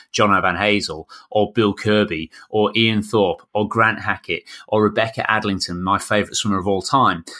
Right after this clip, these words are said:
We can certainly, you know, really endorse and recognise the benefits of these strokes, but it'd be remiss of us not to accept and embrace the fact that some of the best open water swimmers and triathletes in the world don't look anything like that whatsoever.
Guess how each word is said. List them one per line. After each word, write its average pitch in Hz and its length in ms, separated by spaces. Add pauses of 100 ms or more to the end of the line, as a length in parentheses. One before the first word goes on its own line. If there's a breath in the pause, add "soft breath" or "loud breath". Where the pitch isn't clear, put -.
(120 loud breath)
We 104 120
can 127 100
certainly, 120 720 (240)
you 113 120
know, 101 80
really 117 420
endorse 104 480
and 98 80
recognise 98 420
the - 80
benefits 107 480
of 82 80
these 95 180
strokes, 120 460 (340 loud breath)
but 107 380 (300)
it'd 127 160
be 123 100
remiss 123 420
of 104 120
us 87 340
not 120 320
to - 160
accept - 500
and 104 100
embrace 98 520
the 104 100
fact - 280
that 104 120
some 113 240
of 95 120
the 92 120 (100)
best 110 420
open 107 320
water 98 200
swimmers 98 340
and 90 100
triathletes 113 580
in 98 60
the 92 80
world 90 300 (300 loud breath)
don't 139 220
look 151 180 (240)
anything 139 720
like 117 320
that 107 160
whatsoever. 101 600